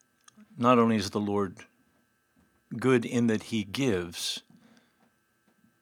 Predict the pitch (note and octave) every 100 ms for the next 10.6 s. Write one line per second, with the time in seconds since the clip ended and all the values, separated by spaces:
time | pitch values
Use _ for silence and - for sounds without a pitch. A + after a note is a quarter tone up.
0 | _ _ _ _ _ A2+ A2 G#2 G#2 A#2+
1 | - A#2 G2+ A#2 G2+ G2 F#2 F#2 - G2
2 | F#2+ G2 F2+ G2 G2 G2 - G#2+ F#2+ F#2
3 | F#2+ F2+ F2+ _ _ _ _ _ _ _
4 | _ _ _ _ _ _ _ _ _ _
5 | _ _ _ _ _ - - _ _ _
6 | _ - - D3 D3+ D#3+ A3 A3 G3+ D#3+
7 | - C#3+ B2 A2+ A#2+ A#2 D#3 C#3+ C3 A2+
8 | A#2+ B2+ B2 A#2+ G2+ G#2+ G2+ - B2 B2
9 | B2 A2+ - - G#2 F#2 F2+ F2 G#2+ G#2+
10 | - G2 G2 F#2 F#2 F#2+